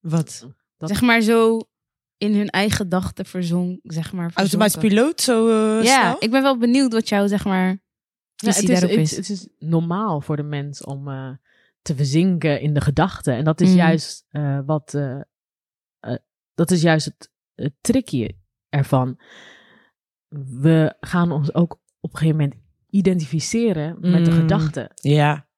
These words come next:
Speaker 2: Over, en met ons gevoel. We identificeren over: "Oh, dat gedachte heb ik, dat ben ik.
Speaker 1: Ja.
Speaker 2: Ik ben zo."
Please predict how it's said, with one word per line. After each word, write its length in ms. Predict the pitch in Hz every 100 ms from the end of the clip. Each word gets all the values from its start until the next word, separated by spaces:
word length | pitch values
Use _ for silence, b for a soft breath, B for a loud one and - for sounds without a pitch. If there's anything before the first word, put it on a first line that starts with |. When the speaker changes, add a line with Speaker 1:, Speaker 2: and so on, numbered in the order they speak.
| _
Speaker 2:
Over, 340 | 170 151 170 -
en 320 | 175 165 160
met 140 | 160
ons 140 | 165 -
gevoel. 520 | 143 - 208 180 - b b -
We 60 |
identificeren 720 | 165 180 165 151 - 196 196 175
over: 360 | 156 151 151 -
"Oh, 240 | 156 139 -
dat 180 | 175
gedachte 380 | - 156 175 -
heb 280 | 139 175 -
ik, 220 | 208 -
dat 160 | 156 135
ben 160 | 165
ik. 320 | 139 113 - -
Speaker 1:
Ja. 500 | - 165 165 160 - -
Speaker 2:
Ik 160 | - 151
ben 260 | 175 170
zo." 360 | 143 120 107 120